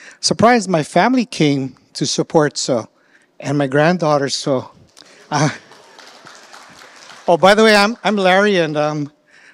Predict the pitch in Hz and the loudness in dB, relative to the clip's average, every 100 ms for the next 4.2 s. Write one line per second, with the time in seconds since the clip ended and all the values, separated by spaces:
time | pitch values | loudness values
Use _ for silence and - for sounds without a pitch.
0 | _ _ - 139 214 208 202 196 185 170 | _ _ -10 -4 0 4 4 4 2 0
1 | 180 175 185 - 170 147 135 147 151 233 | -2 -2 -6 -4 -4 -2 -2 0 0 0
2 | 151 - - - - - - 170 - - | -4 -4 -18 -14 -10 -8 -4 -4 -6 -6
3 | 202 185 214 240 214 220 226 214 170 - | -2 2 2 4 2 2 2 0 -2 -4
4 | 156 | -4